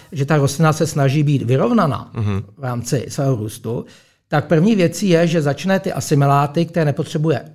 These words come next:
Speaker 1: v uvozovkách nepotřebuje nahoře, protože tam snižuje listovou plochu, zkracuje listy, uzavírání průduchu, kutikulu a podobně, tak to jakoby ty asimiláty da-, posílá do kořenového systému, který díky té energii se začíná prodlužovat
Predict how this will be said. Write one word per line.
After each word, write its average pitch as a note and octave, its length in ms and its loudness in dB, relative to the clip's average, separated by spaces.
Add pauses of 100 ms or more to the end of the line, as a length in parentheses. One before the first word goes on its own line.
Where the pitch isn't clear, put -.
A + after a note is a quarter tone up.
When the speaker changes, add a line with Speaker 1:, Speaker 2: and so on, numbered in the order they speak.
Speaker 1:
v - 20 -20
uvozovkách A#2+ 440 -6
nepotřebuje B2+ 360 -2
nahoře, C3 500 -2 (260)
protože D3+ 440 0 (200)
tam C3+ 140 0
snižuje C#3+ 420 4
listovou C#3 360 2
plochu, C#3+ 680 2 (220)
zkracuje C#3+ 460 -2
listy, C#3+ 420 2
uzavírání C#3 680 2
průduchu, C#3 600 -2 (280)
kutikulu D3 480 2
a D3 60 2
podobně, B2 580 -2 (140)
tak - 160 -8
to F#3+ 260 0
jakoby E3+ 280 0
ty F3+ 120 -2
asimiláty D#3+ 680 0 (280)
da-, C3 280 -4
posílá E3+ 440 2
do A#2 100 -2
kořenového E3 480 0
systému, C3 600 -4 (280)
který D3 180 0
díky D#3 340 2
té E3+ 160 0
energii C#3 720 2
se - 100 -14
začíná D#3+ 360 0
prodlužovat B2+ 920 -2